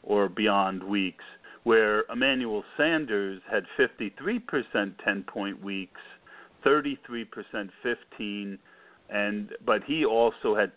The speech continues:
twenty percent twenty-five weeks and seven percent thirty points.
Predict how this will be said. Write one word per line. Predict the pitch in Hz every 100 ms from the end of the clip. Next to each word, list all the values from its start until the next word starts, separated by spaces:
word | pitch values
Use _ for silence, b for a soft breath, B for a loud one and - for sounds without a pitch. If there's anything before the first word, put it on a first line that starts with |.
| -
twenty | 117 117 113
percent | - 107 - 110 101 92 - - -
twenty-five | 117 110 104 - 98 98 90
weeks | 104 98 -
and | 101 90 -
seven | 101 98 95
percent | - 92 - 92 92 _ -
thirty | 117 104 87 - _ B B B
points. | - 92 78